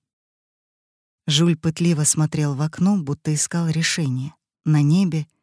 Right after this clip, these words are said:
или ещё где-то за пределами самого себя, этого дома. Однако всё, что доносилось до него с улицы, — это хруст снега из-под ног рабочих.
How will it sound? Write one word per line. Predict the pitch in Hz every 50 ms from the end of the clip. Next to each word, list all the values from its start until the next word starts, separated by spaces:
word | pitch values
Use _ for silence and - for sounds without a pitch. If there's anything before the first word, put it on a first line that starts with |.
| _ _ _ _ _ _ -
или | 170 165 151 151
ещё | 147 139 135 - - 202 196
где-то | 170 170 - 175 170 156 - 151
за | 135 160 156
пределами | - - 165 131 156 165 151 147 147 139 143
самого | - - 160 147 151 151 139 147
себя, | 139 - - 135 131 127 151 160 160 - _ _
этого | - 143 - 147 127 135 127
дома. | 123 135 165 170 156 143 139 143 - _ _ _ _ _ _ _ _ _ _ _ _ _ _ _ _ _ _ _ _ _ _ _ _ _ _ _ _ _
Однако | - 190 190 165 196 214 208 - 196
всё, | - - - 226 214
что | - - - 180
доносилось | 165 160 170 185 190 180 - - 214 202 180 170 143
до | 135 170
него | 170 175 175 160 180
с | 175 - - 247
улицы, — | 254 240 190 160 - - - 156 151 - _ _ _ _ _ _ _ _ _ _ _ _ _ _ -
это | 202 196 - 202 185
хруст | - - - 208 202 - - -
снега | - - 220 220 220 208 151 - 139
из-под | 135 127 - - 151 135 131
ног | 143 139 - -
рабочих. | 143 143 123 131 127 120 - - - - - -